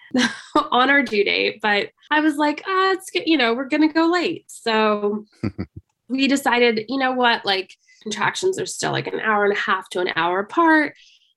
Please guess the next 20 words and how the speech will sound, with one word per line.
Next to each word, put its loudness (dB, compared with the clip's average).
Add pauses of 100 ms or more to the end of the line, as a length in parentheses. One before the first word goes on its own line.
Like, 0
I 2
know 0
the 0
drill 2
'cause -10
from 0
the 0
last 0
birth, -2 (240)
that 2
happened 0
for -4
a -8
full -2
night -2 (100)
and 0
a -4
full -2
day. -4